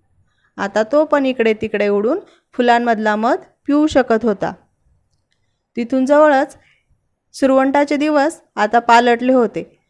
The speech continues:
तो खूप खुश होता. सर्व प्राण्यांमध्ये त्याची व त्याच्या सुंदर पंखांचीच चर्चा होती.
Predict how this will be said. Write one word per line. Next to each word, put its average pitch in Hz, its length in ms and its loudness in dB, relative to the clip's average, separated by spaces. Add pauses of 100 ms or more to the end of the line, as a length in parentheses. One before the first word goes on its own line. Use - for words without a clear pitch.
(340)
तो 233 140 -2
खूप 339 300 -2
खुश 285 240 0
होता. 226 380 2 (460)
सर्व 294 280 2
प्राण्यांमध्ये 240 840 0 (280)
त्याची 220 340 -2
व 247 120 2
त्याच्या 220 360 -2
सुंदर 240 380 -2
पंखांचीच 233 680 -6 (300)
चर्चा 233 320 0
होती. 208 460 -6